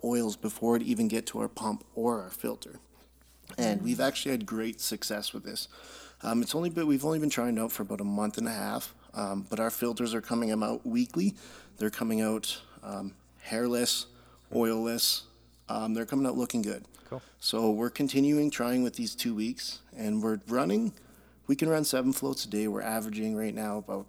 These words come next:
Speaker 1: five. Um, and when we clean our filters, we use a filter comb.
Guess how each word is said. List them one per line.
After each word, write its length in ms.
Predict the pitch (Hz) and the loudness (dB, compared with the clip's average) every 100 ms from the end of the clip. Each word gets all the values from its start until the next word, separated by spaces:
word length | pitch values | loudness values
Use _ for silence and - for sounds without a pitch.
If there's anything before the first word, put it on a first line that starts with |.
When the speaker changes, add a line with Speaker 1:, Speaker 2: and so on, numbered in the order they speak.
| - | -12
Speaker 1:
five. 680 | - 101 98 95 98 95 - - - - - - _ - | -4 -2 -2 -2 -6 -8 -16 -20 -20 -20 -20 -20 _ -20
Um, 400 | 98 101 98 98 - - _ - - - - _ _ - _ - | -16 -12 -10 -10 -12 -20 _ -20 -18 -18 -18 _ _ -20 _ -10
and 200 | 104 110 | -4 2
when 180 | 117 120 | 4 4
we 260 | 131 151 - - - - - - - | 4 2 -6 -20 -20 -20 -20 -20 -6
clean 240 | - 123 | 2 4
our 100 | 110 | 4
filters, 440 | - 139 143 107 98 | 0 0 0 -2 -2
we 100 | 113 | 0
use 200 | 113 104 | 0 -2
a 60 | |
filter 360 | - 120 120 131 | 0 -2 0 -2
comb. 380 | - 135 170 | 0 0 0